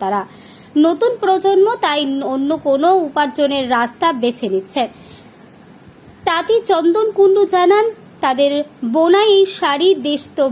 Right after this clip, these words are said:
বটেই, বিদেশেও পাড়ি দিয়ে কিন্তু তারা সঠিক মজুরি পান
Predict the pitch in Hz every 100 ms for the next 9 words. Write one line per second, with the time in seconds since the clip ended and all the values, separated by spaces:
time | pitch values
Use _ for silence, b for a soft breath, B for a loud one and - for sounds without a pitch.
0 | 220 254 247 349 262 214 220 294 320 320
1 | 285 269 262 247 277 254 226 262 294 285
2 | 254 320 311 320 330 - 311 302 370 302
3 | 254 233 220 226 202